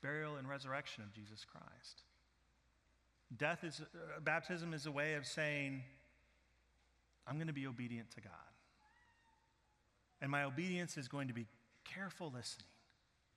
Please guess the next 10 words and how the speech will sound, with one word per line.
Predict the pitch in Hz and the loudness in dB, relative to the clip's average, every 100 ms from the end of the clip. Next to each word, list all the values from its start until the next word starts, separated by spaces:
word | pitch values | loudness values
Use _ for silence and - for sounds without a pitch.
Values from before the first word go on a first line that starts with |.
| _ _ _ _ _ | _ _ _ _ _
to | 131 | -8
what | 135 | -8
Jesus | 123 123 110 113 | -4 -6 -6 -8
says, | - 104 - - - - _ _ _ _ _ _ _ _ _ _ _ | -10 -12 -14 -14 -14 -16 _ _ _ _ _ _ _ _ _ _ _
careful | - 180 196 190 | -4 0 0 0
observance | 165 123 135 127 113 104 113 | -2 0 0 0 -2 -6 -10
of | |
what | 107 117 | -10 -10
Jesus | 117 104 101 - | -10 -8 -10 -12
does. | 104 - - - | -18 -18 -14 -14